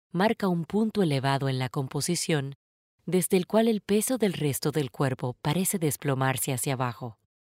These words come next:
La figura nos hace pensar en una prenda de vestir colgada de una percha.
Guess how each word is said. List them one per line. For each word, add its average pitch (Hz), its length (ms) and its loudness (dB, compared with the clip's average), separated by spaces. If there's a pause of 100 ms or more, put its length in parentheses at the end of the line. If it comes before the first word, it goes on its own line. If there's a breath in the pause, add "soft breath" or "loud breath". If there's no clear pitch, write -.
(280)
La 196 120 -4
figura 208 400 2
nos 214 220 0
hace 170 240 0
pensar 147 460 -2
en 151 100 -2
una 175 180 -2
prenda 170 320 0
de 151 100 -2
vestir 143 420 -4
colgada 151 480 -2
de 143 100 -4
una 139 180 -6
percha. 139 400 -8